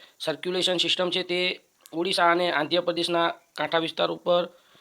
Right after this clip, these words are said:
બની ગઈ છે. અને આ સિસ્ટમ તમે જોઈ શકો છો કે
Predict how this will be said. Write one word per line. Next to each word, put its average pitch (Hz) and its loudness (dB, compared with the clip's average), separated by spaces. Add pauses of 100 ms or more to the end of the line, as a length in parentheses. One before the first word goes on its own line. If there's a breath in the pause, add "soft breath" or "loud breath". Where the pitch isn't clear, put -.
(160 soft breath)
બની 170 0
ગઈ 175 0
છે. 170 2
અને 165 0 (320)
આ 156 4
સિસ્ટમ 175 0
તમે 175 0
જોઈ 180 -4
શકો 175 -4
છો 180 -2 (520 loud breath)
કે 180 -2